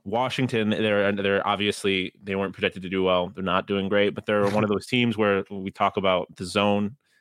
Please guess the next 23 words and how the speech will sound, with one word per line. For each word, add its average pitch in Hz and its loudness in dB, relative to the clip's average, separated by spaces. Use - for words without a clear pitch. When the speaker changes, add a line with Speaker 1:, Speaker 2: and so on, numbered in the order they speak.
Speaker 2:
Yeah. 107 0
Speaker 1:
And 92 0
if 98 -4
you, 110 2
if 101 -4
you 110 2
don't 131 2
know 127 0
how 135 2
to 135 2
play 131 0
against 123 0
the 113 0
zone, 120 2
it, 101 0
it, 101 -2
you 110 0
could, - -2
Speaker 2:
<clears throat> 202 0
Bobby. 165 2
Speaker 1:
anybody - 0
can 104 -8
win. 92 -2